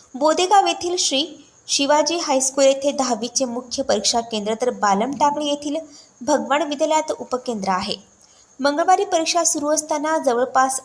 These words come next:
दहा ते पंधरा युवक खुलेआम परीक्षा हॉलमध्ये घुसून विद्यार्थ्यांना कॉपी पुरवत होते, तर काही युवक हातात काटे घेऊन धुडगूस घालत होते.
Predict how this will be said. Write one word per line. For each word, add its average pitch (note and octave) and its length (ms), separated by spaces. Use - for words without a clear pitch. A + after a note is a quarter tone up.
दहा A3+ 240
ते C4 200
पंधरा A3+ 360
युवक A#3+ 400
खुलेआम A3 480
परीक्षा A3 480
हॉलमध्ये G#3+ 560
घुसून A3 300
विद्यार्थ्यांना D#4 500
कॉपी C#4 380
पुरवत C#4 360
होते, C#4+ 360
तर D#4+ 60
काही D#4+ 420
युवक E4 260
हातात C#4+ 340
काटे C4+ 280
घेऊन C4+ 240
धुडगूस A#3 420
घालत G#3 320
होते. - 340